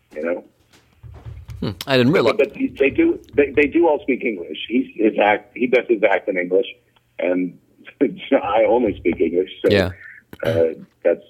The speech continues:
Speaker 1: what I did too.
Speaker 2: So did you adjust your act at all, or 'cause, you know, you're kind of the, uh, American everyman, uh, c-,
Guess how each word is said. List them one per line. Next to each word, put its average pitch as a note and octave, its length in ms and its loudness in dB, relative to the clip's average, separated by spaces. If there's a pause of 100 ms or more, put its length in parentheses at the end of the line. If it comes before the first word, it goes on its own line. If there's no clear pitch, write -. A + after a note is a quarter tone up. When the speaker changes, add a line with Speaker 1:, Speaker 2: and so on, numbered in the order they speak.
(120)
Speaker 1:
what E2+ 140 2
I F#2+ 140 2
did F#2 240 -2
too. C3 240 0 (1400)
Speaker 2:
So D#3+ 200 2
did C3 380 0
you D3 260 2
adjust C#3 420 0
your C#3+ 300 -2
act F3 200 -2
at F3 80 0
all, F3+ 300 0
or C3 100 0
'cause, B2 220 0
you C3 60 2
know, A#2+ 80 2
you're D3 100 0
kind C#3+ 180 0
of A2 140 0
the, G#2 320 0
uh, G2+ 240 0
American G#2+ 760 0 (220)
everyman, G#2 600 0
uh, G2+ 100 -4 (160)
c-, G#2+ 80 -10